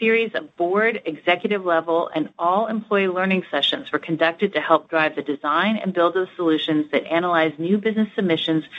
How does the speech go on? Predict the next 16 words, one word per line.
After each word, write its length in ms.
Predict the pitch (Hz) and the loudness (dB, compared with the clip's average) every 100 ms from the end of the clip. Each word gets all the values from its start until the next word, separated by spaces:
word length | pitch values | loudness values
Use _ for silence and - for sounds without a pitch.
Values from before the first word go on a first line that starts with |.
| - - | -14 -2
for 100 | 160 | 0
completeness, 600 | - 139 202 214 226 247 - - - - - | 0 0 4 4 4 0 -2 -20 -20 -20 -4
appetite 480 | 175 185 202 226 208 | -2 -2 0 0 2
check, 300 | - 196 - | 0 0 -2
and 120 | 160 151 | -2 2
risk 280 | 175 190 | 0 -2
evaluation 600 | 175 170 165 160 160 170 | -4 0 2 2 0 -4
insights. 520 | - 156 156 135 - - - _ _ _ _ | -2 -2 2 2 0 -8 -20 _ _ _ _
They 120 | 196 | -6
can 160 | 202 240 | -2 -2
now 220 | 185 160 | 0 0
process 480 | 156 170 160 - 143 - | 0 0 0 0 -2 -2
one 100 | 143 | -4
hundred 460 | - 208 214 233 | -4 -2 0 0
percent 440 | 240 233 180 170 | -2 -4 0 0
of 60 | 160 | -2